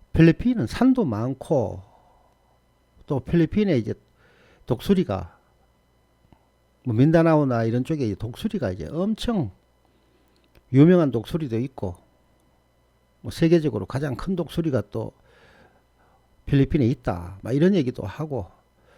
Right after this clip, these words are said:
또 필리핀에 이제 바교라는 데가 있는데, 그 산악 지역인데 거기 엄청 거기 좋다, 막 이런 식으로 얘기를 했습니다. 그 저는 또 들은 대로 이제 한국에 이제 선생님한테, "선생님,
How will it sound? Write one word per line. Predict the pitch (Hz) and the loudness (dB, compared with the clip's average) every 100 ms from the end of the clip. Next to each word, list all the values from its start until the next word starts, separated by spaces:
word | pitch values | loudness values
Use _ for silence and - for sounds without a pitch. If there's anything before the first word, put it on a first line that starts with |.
| _ - - | _ -20 -4
또 | 160 | -4
필리핀에 | 123 156 - 170 | 0 0 2 0
이제 | 113 | 0
바교라는 | - 107 151 240 226 131 | -4 -2 2 2 2 0
데가 | 117 120 | -2 -2
있는데, | 104 107 131 123 87 85 - | -4 -4 -6 -8 -10 -14 -12
그 | 117 | -8
산악 | - 208 | -2 -2
지역인데 | - 135 113 107 - - _ _ _ _ | -2 -2 -2 -4 -14 -18 _ _ _ _
거기 | - - 214 | -2 -2 -2
엄청 | 190 233 262 262 - 247 | -2 2 2 0 -4 -4
거기 | 202 151 131 110 120 127 110 _ _ _ _ _ _ _ _ _ _ _ _ _ _ _ _ - | -2 -2 -2 -4 -6 -10 -12 _ _ _ _ _ _ _ _ _ _ _ _ _ _ _ _ -2
좋다, | 127 - - 104 _ _ _ | 0 0 -4 -6 _ _ _
막 | 113 117 | -2 2
이런 | 160 | 2
식으로 | 208 170 117 92 - _ _ _ _ _ _ - | 2 -2 -6 -8 -14 _ _ _ _ _ _ -4
얘기를 | 117 131 | -2 0
했습니다. | 143 - 139 113 - _ _ _ _ _ _ _ _ | 0 -2 -12 -12 -16 _ _ _ _ _ _ _ _
그 | 196 | -2
저는 | 165 208 147 | 2 4 2
또 | 113 104 - _ _ - | -2 -6 -8 _ _ 0
들은 | 175 240 | 4 4
대로 | 123 131 160 | 2 0 -2
이제 | 104 | -4
한국에 | 90 117 123 123 | -6 -6 -8 -10
이제 | 90 90 | -12 -12
선생님한테, | - 127 139 127 110 107 | -4 -2 -2 -4 -6 -8
"선생님, | 131 143 147 101 | -4 -2 -2 -4